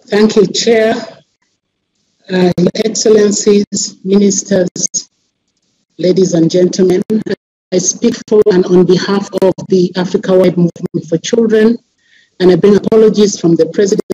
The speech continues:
of the Africa-wide Movement for Children, who is unable to connect to connectivity issues,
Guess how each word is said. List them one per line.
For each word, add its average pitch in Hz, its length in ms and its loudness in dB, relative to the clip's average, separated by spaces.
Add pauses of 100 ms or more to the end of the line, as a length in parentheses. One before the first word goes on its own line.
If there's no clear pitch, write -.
(160)
of 165 160 -2
the 165 100 0
Africa-wide 175 520 -2
Movement 165 360 -4
for 156 120 -4
Children, 190 420 0
who 208 160 2
is 208 240 2
unable 190 420 2
to 175 140 -6
connect 175 480 0
to 170 300 2 (100)
connectivity 175 640 0
issues, 226 300 2